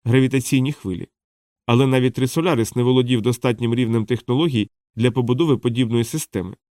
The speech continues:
тож людству довелося для створення вібруючих струн використовувати вироджений газ. Діаметр цієї струни високої щільності не перевищував кількох нанометрів,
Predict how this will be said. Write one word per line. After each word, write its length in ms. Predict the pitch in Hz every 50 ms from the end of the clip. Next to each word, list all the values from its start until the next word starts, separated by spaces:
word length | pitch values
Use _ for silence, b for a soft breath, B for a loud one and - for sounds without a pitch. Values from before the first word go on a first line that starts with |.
| _ _
тож 220 | _ 127 127 113 123
людству 280 | 170 208 - - 139
довелося 540 | 123 113 131 123 127 127 131 127 - - 117
для 140 | 107 123 127
створення 460 | - - - 135 127 123 117 120 113 -
вібруючих 540 | 127 139 135 127 127 120 117 117 - 113
струн 340 | - - - 107 101 92 - - _ _ _ _ _ _
використовувати 880 | - 113 131 - - 127 123 120 - - 190 190 165 139 - 113 107 - - _ _
вироджений 560 | - 113 131 135 127 123 110 127 127 135 147
газ. 360 | 143 117 82 64 - - - _ _ _ _ _ _ _ _ _ _ _
Діаметр 480 | - 107 131 135 123 113 113 - 120 113
цієї 340 | - - 131 123 117 113 113
струни 340 | - - 123 127 127 123 113
високої 440 | 107 117 - - 120 113 - 110
щільності 600 | 113 - - 175 185 170 135 123 - - 101 101 - _ _ _ _ _ _
не 140 | 117 123 120
перевищував 680 | 127 131 131 139 165 196 190 - - 127 117 107 - - _ _ _ _ _
кількох 400 | - 135 127 - - 143 123 123
нанометрів, 640 | 131 131 143 165 165 135 95 85 - - - - _